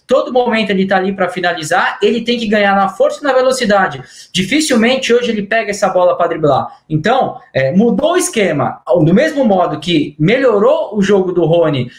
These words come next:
facilitou pra que o Rony melhore, tá dificultando o Wesley. Ele vai ter, o Wesley vai ter que se encaixar um pouquinho mais pra finalizar melhor, pra ganhar um pouco mais de corpo, um pouco mais de,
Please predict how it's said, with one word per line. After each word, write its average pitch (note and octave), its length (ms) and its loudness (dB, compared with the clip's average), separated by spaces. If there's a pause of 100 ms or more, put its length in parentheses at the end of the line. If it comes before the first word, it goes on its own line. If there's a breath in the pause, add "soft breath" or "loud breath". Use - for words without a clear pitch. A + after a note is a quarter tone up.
facilitou A#3+ 760 -2
pra A#3+ 120 -8
que A3 80 -2
o F#3 60 2
Rony E3 260 0
melhore, D3 580 0 (580 soft breath)
tá A#3 340 -2
dificultando C#4 580 0
o F4 40 0
Wesley. F#3 440 0
Ele F3 100 0
vai A3 160 0
ter, A3 180 0
o E3 100 -8
Wesley F#3+ 220 0
vai A#3+ 100 -2
ter A#3+ 100 -4
que - 60 -8
se - 100 -2
encaixar G#3+ 340 0
um G3+ 60 -4
pouquinho G#3+ 320 -2
mais A#3 480 -2 (800 loud breath)
pra C#3+ 180 0
finalizar F#3 480 -2
melhor, G#3 360 0
pra F3 120 -2
ganhar F3 260 -2
um F3+ 100 -4
pouco F3+ 200 0
mais F#3 180 0
de F#3 120 -10
corpo, G3 300 -2
um E3 40 -12
pouco F3 220 0
mais F3 240 0
de, E3 200 -2